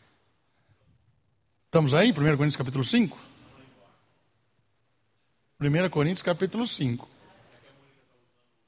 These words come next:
Ah, não, aquilo lá é uma outra coisa que eu vou citar só no finalzinho. Primeira Coríntios, capítulo cinco. Isso, estamos lá, todo mundo?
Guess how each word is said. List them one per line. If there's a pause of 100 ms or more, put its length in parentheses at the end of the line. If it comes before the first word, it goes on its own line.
(960)
Ah,
não,
aquilo
lá
é
uma
outra
coisa
que
eu
vou
citar
só
no
finalzinho. (640)
Primeira
Coríntios,
capítulo
cinco. (1400)
Isso,
estamos
lá,
todo
mundo?